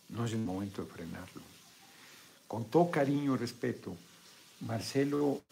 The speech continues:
representa, pues, un giro a la derecha.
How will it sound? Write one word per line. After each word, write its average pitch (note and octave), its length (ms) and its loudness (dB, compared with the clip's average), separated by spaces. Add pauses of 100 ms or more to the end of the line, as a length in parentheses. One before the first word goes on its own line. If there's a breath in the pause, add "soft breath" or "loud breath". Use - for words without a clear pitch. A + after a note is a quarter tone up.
(260)
representa, B2 920 -2 (720)
pues, - 160 -4
un C3 100 2
giro C#3+ 320 0
a C3+ 60 2
la B2+ 120 0
derecha. B2 540 -4